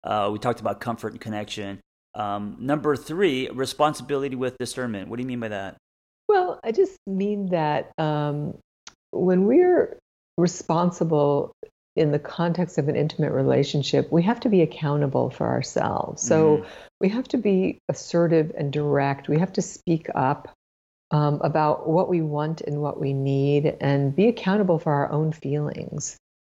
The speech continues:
Speaker 2: Uh, and that means that you're not making me feel something. I'm actually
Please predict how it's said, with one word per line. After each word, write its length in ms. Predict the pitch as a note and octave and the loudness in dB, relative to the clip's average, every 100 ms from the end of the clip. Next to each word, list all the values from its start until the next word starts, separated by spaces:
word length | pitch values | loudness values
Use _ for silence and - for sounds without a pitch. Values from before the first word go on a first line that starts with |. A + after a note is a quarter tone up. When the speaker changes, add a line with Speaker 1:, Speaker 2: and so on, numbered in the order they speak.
| _ _ - | _ _ 0
Speaker 2:
Uh, 260 | C#3+ C#3 - | 2 2 0
and 400 | D#3 D3+ D3+ D3 D#3 | 0 2 2 0 0
that 240 | E3 D#3+ F3 | 0 0 2
means 300 | F3 E3 D#3 | 0 0 0
that 260 | D3+ D3 | 0 0
you're 160 | D3+ F3 | 0 2
not 220 | E3 - | 0 -2
making 460 | D3 D3+ D3+ D3+ D3 | 0 -2 -2 -4 -2
me 140 | C#3 | -4
feel 400 | C#3 D#3+ D3+ D3 | -4 2 4 4
something. 500 | D3 C3+ C3 C#3+ C#3 | 0 -4 -2 -2 -2
I'm 240 | - E3 F3+ | 0 2 2
actually 320 | E3 D#3+ D3+ | 0 -2 -4